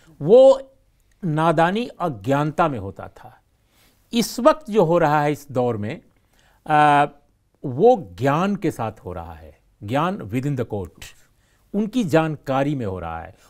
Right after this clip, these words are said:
उनके अंधविश्वास में नहीं, उनके विश्वास में हो रहा है। वि-, विश्वास भी मैं within the court कह रहा हूँ, ताकि इस शब्द की गरिमा, आ, कलंकित जो करने वाले लोग हैं, उनसे आइडेंटिफाई किया जा सके, इस शब्दों को वो अपने कब्जे में न ले सकें।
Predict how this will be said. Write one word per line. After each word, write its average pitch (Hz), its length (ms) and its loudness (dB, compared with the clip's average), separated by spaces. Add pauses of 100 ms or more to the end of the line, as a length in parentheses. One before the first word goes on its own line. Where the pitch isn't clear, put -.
(100)
उनके 240 400 2
अंधविश्वास 196 760 0
में 190 80 -10
नहीं, 185 140 -6
उनके 180 280 -6
विश्वास 151 600 -2
में 120 80 -8
हो 101 120 -8
रहा 87 200 -10
है। 82 180 -16 (260)
वि-, 151 280 -2
विश्वास 185 440 2
भी 190 80 -6
मैं 180 160 -4
within 147 220 -6
the 139 100 -10 (100)
court 120 200 -6
कह 107 80 -8
रहा 95 160 -12
हूँ, 87 80 -16 (240)
ताकि 147 280 -2
इस - 180 -10
शब्द 175 220 -2
की 160 180 -8
गरिमा, 127 460 -6 (500)
आ, 135 160 -2
कलंकित 160 760 -2
जो 143 140 -4
करने 131 300 -4
वाले 120 220 -4
लोग 107 240 -6
हैं, 117 120 -8
उनसे 151 680 -8
आइडेंटिफाई 147 640 -4
किया 143 260 -8
जा 107 140 -8
सके, - 340 -18 (340)
इस 147 100 -8
शब्दों 175 520 0
को 185 160 -6
वो 175 120 -2
अपने 156 260 -2
कब्जे 143 400 -4
में 123 120 -6
न 104 140 -8
ले 95 100 -10
सकें। 90 320 -16